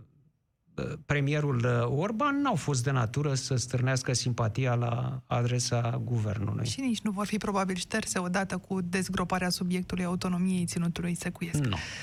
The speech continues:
Speaker 2: Dar îl
Speaker 1: Așa
Speaker 2: vom
Speaker 1: este.
Speaker 2: putea urmări în această seară pe domnul Orban, să vedem dacă ne dă vești mai bune. De la ora douăzeci, uh, are o întâlnire cu jurnaliștii, conferință de presă așadar, în știrile Europa F M.
Speaker 1: A,
Speaker 2: Deci
Speaker 1: stai puțin, am uitat ceva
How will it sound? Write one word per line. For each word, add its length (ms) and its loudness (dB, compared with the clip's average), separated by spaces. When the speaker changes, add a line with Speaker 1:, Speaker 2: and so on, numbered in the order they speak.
Speaker 2:
Dar 260 2
îl 40 0
Speaker 1:
Așa 160 0
Speaker 2:
vom 80 2
Speaker 1:
este. 120 0
Speaker 2:
putea 640 0
urmări 420 0
în 80 2
această 340 0
seară 200 0
pe 140 -2
domnul 340 2
Orban, 320 2
să 140 -2
vedem 320 0
dacă 680 0
ne 160 2
dă 240 2
vești 260 0
mai 140 0
bune. 260 2
De 100 0
la 100 2
ora 200 2
douăzeci, 680 0
uh, 60 0
are 260 0
o 280 -2
întâlnire 460 2
cu 160 -4
jurnaliștii, 680 0
conferință 480 0
de 80 -2
presă 280 -2
așadar, 380 2
în 140 2
știrile 360 0
Europa 340 0
F 100 0
M. 40 2
Speaker 1:
A, 220 4
Speaker 2:
Deci 80 2
Speaker 1:
stai 180 0
puțin, 300 0
am 140 4
uitat 280 0
ceva 340 2